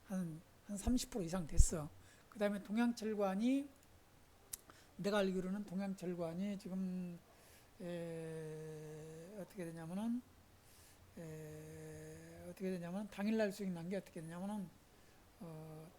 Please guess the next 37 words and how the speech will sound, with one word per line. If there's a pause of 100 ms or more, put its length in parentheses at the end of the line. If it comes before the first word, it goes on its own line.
동양철관이
여기
있네,
그죠? (1080)
어,
십육
퍼센트. (1300)
십육
퍼센트.
그
다음
날도
십육
퍼센트.
한,
그러니까
이번
주
한 (260)
삼사십
퍼센트
났다는
얘기야. (480)
넥스틸도
역시
마찬가지야.
여기
적혀
있잖아. (540)
넥스틸
사월
십
일
날,
그지? (320)
팔
퍼센트.